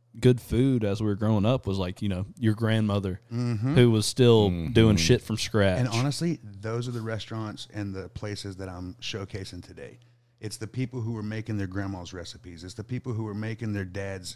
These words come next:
Speaker 2: gumbo. It's the people who were making their, you know what I mean? But I, I know that we've evolved over the years, too. Like,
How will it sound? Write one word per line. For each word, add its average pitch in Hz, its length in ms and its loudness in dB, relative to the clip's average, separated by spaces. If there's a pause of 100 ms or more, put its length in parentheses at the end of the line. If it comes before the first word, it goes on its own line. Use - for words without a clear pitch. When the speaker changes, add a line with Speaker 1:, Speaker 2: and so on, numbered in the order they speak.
(120)
Speaker 2:
gumbo. 92 440 -10
It's 85 100 -16
the 104 80 -18
people 120 280 -10
who 117 60 -6
were 110 100 -8
making 110 360 -8
their, 104 140 -10
you 113 140 -4
know 117 80 -2
what 117 40 -4
I 113 40 -6
mean? 117 260 -4 (340)
But 120 140 -2
I, 139 100 -2 (120)
I 180 40 0
know 208 160 2
that 175 100 -2
we've 151 180 2
evolved 117 560 -2
over 117 200 -4
the 113 80 -4
years, 117 260 -6
too. 127 280 -6
Like, 110 260 -10